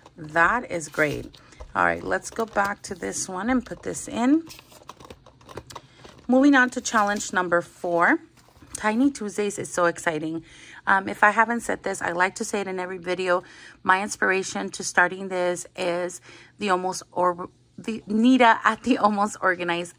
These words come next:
Owl. She is so, another one that is so soothing and so, such a blessed woman. You can feel how God works in her. I think, I don't even know if that's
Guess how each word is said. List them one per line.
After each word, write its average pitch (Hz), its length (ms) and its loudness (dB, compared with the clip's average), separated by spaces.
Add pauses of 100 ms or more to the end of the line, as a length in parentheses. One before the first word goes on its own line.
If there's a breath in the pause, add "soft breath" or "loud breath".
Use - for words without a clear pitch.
Owl. 214 500 4 (380 loud breath)
She 240 320 -4
is 277 180 0
so, 208 560 2
another 214 340 0
one 262 180 0
that 196 160 -4
is 180 120 -8
so 214 280 -2
soothing 196 840 -8
and 175 260 -4
so, 196 680 -2 (420 loud breath)
such - 260 -2
a 349 40 2
blessed 185 580 0
woman. 170 380 0
You 175 100 -4
can 233 380 -4 (880 soft breath)
feel 196 680 -2 (1300)
how 185 600 2 (220)
God 185 280 6
works 175 340 -4
in 170 100 -4
her. 156 360 0 (100)
I 165 80 -6
think, 165 380 -6
I 190 80 4
don't 196 160 -4
even 190 200 -8
know 175 280 -2
if 170 340 -10
that's - 540 -4